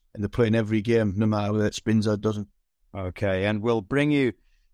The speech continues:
Speaker 2: live and exclusive ball-by-ball commentary of England's three-match O D I series against South Africa right here on TalkSport two, starting this Friday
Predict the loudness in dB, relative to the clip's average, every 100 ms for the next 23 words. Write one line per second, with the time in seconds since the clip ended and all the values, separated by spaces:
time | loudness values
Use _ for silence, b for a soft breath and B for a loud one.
0 | -6 2 4 4 4 2 -2 -2 -6 -4
1 | 0 0 0 0 0 2 2 0 -2 -2
2 | -2 -2 -2 -2 -2 0 -2 -4 -2 0
3 | 2 0 -2 -2 0 0 -2 -4 -2 0
4 | -2 -4 -6 0 0 0 -2 0 0 0
5 | -2 0 0 0 -2 0 -2 -2 -2 -2
6 | -2 -4 -4 -2 -2 -2 0 2 4 2
7 | 2 0 2 4 4 4 0